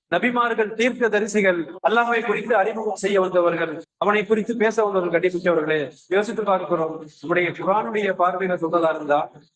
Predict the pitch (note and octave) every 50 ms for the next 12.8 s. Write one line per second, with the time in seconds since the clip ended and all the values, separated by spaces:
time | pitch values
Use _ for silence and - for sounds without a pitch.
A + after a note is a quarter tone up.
0 | _ _ - B2+ C3+ E3 F#3+ G#3 G#3+ G#3 G3+ G3 G#3 G#3+ G#3 G#3+ G#3+ G#3 G3+ G3
1 | G#3 G#3 F#3+ G3 F#3 F3 E3+ D#3+ E3 F#3+ F#3+ F#3 E3+ E3+ E3 E3+ E3 E3 E3 D#3
2 | D#3 D3+ C3+ C3+ B2 A#2 B2 B2 - _ _ _ _ _ _ _ _ _ _ _
3 | _ _ _ _ _ _ - - C#3+ C#3+ - A#3 A3 A3 A3 G#3+ G#3 G3+ G3 F#3+
4 | G3+ G#3 G3+ G#3+ G3+ F#3+ F#3 F#3 F3+ F3+ F3+ F3+ E3+ E3 E3+ D#3+ F3 G3 G3 F#3+
5 | F3 D#3 C3 B2+ A#2+ - - _ _ _ _ - D#3+ G3 A3 A#3 A#3 B3 A#3+ A3
6 | G#3+ A3+ A3+ A3+ G#3+ G3+ G3+ G3+ G3 F#3+ F#3 E3+ D#3+ E3 F#3+ F#3+ F#3+ F3+ F3+ F3
7 | E3+ D#3 D#3 D3+ C#3+ C3 - - - _ - G#3+ G#3 A3 G#3+ G#3 G#3 G#3 G#3+ G#3+
8 | G#3+ G3+ G3+ G3 A3 B3 C#4 C#4+ C4 - B3 A#3+ A#3 G#3+ G3+ F#3 E3+ - - -
9 | - - _ _ _ - - F#3+ F#3+ G#3 A#3+ A#3+ - B3 C4+ B3 A3 G#3 A3 A#3
10 | A#3 G#3 A3+ A3+ G#3 G#3 G#3 G#3 G3 G3+ G#3 F#3 F3 E3+ E3 - - _ - G3
11 | G#3 G3+ G3+ G3 G3 G3+ A#3 A#3+ A3+ A3 G#3+ G#3+ - A3 G#3 G#3+ G#3+ G3+ G#3 G3+
12 | G#3 G3 F#3 F3+ E3+ D#3+ E3 E3 - D3+ C#3 B2 - D3+ - C#3+